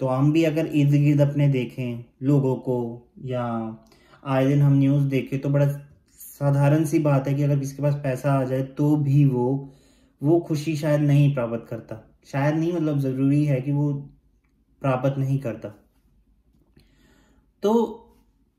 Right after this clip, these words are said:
पैसा भी उसको वो चीज़ें नहीं दे रहा, तो फिर भी वो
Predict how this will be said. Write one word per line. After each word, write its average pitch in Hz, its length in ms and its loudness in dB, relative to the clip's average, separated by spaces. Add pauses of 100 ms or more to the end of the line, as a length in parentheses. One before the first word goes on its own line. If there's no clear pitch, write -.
(200)
पैसा 156 480 2
भी 233 460 0
उसको 190 360 -6
वो 190 220 2
चीज़ें 190 360 -2
नहीं 180 240 2
दे 147 160 2
रहा, 143 120 2
तो 202 140 -6
फिर 180 300 -4
भी 214 240 -2
वो 220 460 -2